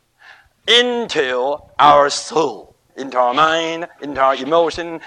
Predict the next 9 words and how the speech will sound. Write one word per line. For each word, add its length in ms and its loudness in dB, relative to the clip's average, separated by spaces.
into 200 -2
our 160 6
will, 460 2
and 140 -2
eventually 1120 -4
into 380 -2
our 300 4
mortal 680 6
body. 520 2